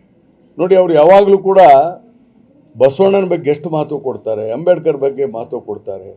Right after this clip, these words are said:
ಇದಕ್ಕೆ ಕಾರಣ ಅವರಲ್ಲಿರುವಂಥ ಸಾಮಾಜಿಕ ನ್ಯಾಯದ ಪರಿಕಲ್ಪನೆ. ಹೀಗಾಗಿ ಅವರೆಲ್ಲರಿಗೂ ನಮ್ಮ ಸರ್ಕಾರ, ಅದರಲ್ಲಿ ವಿಶೇಷವಾಗಿ ನಮ್ಮ ಮುಖ್ಯಮಂತ್ರಿಗಳು ಯಾವುದೇ ಸಮಾಜಕ್ಕೆ, ಯಾವುದೇ ಜಾತಿಗೆ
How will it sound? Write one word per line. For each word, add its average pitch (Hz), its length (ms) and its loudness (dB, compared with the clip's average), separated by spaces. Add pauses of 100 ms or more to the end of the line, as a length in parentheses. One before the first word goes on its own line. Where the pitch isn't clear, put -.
(200)
ಇದಕ್ಕೆ 170 180 -12
ಕಾರಣ 220 300 -4
ಅವರಲ್ಲಿರುವಂಥ 240 640 -6 (600)
ಸಾಮಾಜಿಕ 202 440 0
ನ್ಯಾಯದ 180 380 2
ಪರಿಕಲ್ಪನೆ. 139 640 -4 (680)
ಹೀಗಾಗಿ 143 680 0 (500)
ಅವರೆಲ್ಲರಿಗೂ 196 960 -2
ನಮ್ಮ 151 140 -4
ಸರ್ಕಾರ, 156 460 -2 (680)
ಅದರಲ್ಲಿ 156 260 -4
ವಿಶೇಷವಾಗಿ 160 580 -4
ನಮ್ಮ 139 260 -8
ಮುಖ್ಯಮಂತ್ರಿಗಳು 131 920 -10
ಯಾವುದೇ 120 300 -8
ಸಮಾಜಕ್ಕೆ, 131 800 -10
ಯಾವುದೇ 127 320 -12
ಜಾತಿಗೆ 107 640 -14